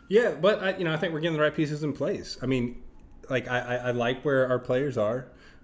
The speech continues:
and, um, you know, I think that even with the young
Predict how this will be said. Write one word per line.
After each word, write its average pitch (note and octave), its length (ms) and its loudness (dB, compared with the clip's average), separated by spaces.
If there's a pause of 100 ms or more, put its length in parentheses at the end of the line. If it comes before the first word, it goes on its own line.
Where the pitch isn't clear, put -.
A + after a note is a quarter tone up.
(100)
and, A2+ 280 4
um, A2+ 480 4 (600)
you A#2+ 140 -2
know, G#2 120 0
I A2+ 100 4
think B2 340 0
that B2+ 140 2
even A#2+ 240 2
with A#2+ 140 0
the A#2+ 80 -2
young A2+ 460 0